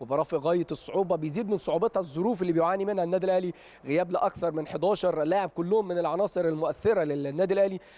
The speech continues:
مع طبعًا تغيير، آه، جهاز فني او رحيل جهاز فني ورحيل مستر بيتسو موسيماني ووجود الكابتن سامي قمصان اللي كان يعني على قدر المسؤوليه في المرحله ال-، الاخيره، وشفناه في الاربع لقاءات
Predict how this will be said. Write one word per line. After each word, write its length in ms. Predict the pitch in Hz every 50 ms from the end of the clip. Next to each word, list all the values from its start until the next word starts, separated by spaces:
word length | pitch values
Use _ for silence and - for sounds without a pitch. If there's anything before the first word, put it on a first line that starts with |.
| - -
مع 300 | 160 185 185 180 185 175
طبعًا 280 | - - 185 180 160 165
تغيير، 380 | 151 - 151 151 175 214 214 208 190
آه، 640 | 170 160 156 151 147 143 139 143 139 139 135 139
جهاز 280 | 135 139 147 160 - -
فني 240 | 180 190 185 180
او 80 | 160 147
رحيل 320 | 147 135 - 175 202 185
جهاز 220 | 156 165 170 - -
فني 260 | 185 185 185 180 165 - - _ -
ورحيل 280 | - 135 131 135 165 175
مستر 260 | 180 175 - - 147
بيتسو 260 | 131 160 180 - -
موسيماني 380 | 160 147 - 143 156 180 190 190
ووجود 340 | 175 147 139 135 170 180 180
الكابتن 380 | 170 - - 185 - - 160
سامي 240 | 143 - 180 180 175
قمصان 320 | 160 147 - 185 190 185 170 - - - - - -
اللي 140 | 156 147
كان 200 | 147 - 147 143
يعني 220 | 143 139 131 147 147
على 100 | 143 147
قدر 280 | - - 233 202 190
المسؤوليه 520 | 180 175 165 160 147 - 143 160 185 202 190
في 240 | - 185 196 202 165
المرحله 800 | 160 147 147 143 139 139 139 139 139 - - 190 185 165 147 147
ال-، 140 | 147 143
الاخيره، 520 | 135 139 139 139 - - - - 196 196 180 160 - - - - - -
وشفناه 480 | 160 151 - 156 - 160 175 190 190
في 360 | 180 - 170 190 196 - -
الاربع 720 | 151 151 147 147 147 - - 170 180 160 165 131 123 131
لقاءات 640 | 143 139 135 139 143 147 143 - 196 - 185 185 185